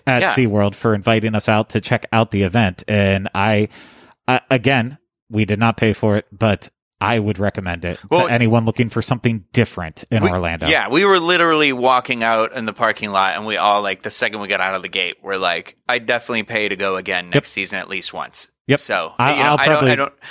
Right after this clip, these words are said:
Speaker 2: we'll see if the, how big the event grows to or something.
Speaker 1: Yeah.
Speaker 2: You know, I, I'd be curious going, even going as far down to go to Busch Gardens, 'cause I've never done the one that's down in Tampa.
Speaker 1: Yeah.
Speaker 2: So
Speaker 1: If they, and you had the option to buy, like, the tickets where you could buy a one, a ticket where you get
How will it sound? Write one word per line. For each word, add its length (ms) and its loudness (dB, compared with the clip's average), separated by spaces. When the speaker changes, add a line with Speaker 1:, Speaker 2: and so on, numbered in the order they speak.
Speaker 2:
we'll 180 0
see 220 0
if 160 -2
the, 140 2
how 160 0
big 260 -2
the 120 0
event 260 -2
grows 400 -2
to 360 -2
or 120 -6
something. 180 -2
Speaker 1:
Yeah. 60 -4
Speaker 2:
You 40 -4
know, 180 0
I, 220 0
I'd 200 -2
be 80 -10
curious 340 0
going, 220 0
even 340 -6
going 200 0
as 100 -8
far 140 2
down 220 0
to 60 -6
go 60 -2
to 80 0
Busch 180 -8
Gardens, 200 -4
'cause 140 -10
I've 100 0
never 200 -2
done 180 -2
the 60 -4
one 280 -2
that's 180 -8
down 220 -2
in 80 -12
Tampa. 220 0
Speaker 1:
Yeah. 140 -2
Speaker 2:
So 340 -10
Speaker 1:
If 340 2
they, 520 4
and 240 0
you 160 4
had 200 2
the 120 4
option 340 2
to 80 -2
buy, 220 2
like, 180 0
the 80 -8
tickets 360 -4
where 100 2
you 160 0
could 340 0
buy 360 2
a 120 2
one, 340 0
a 200 2
ticket 480 0
where 120 0
you 160 2
get 300 2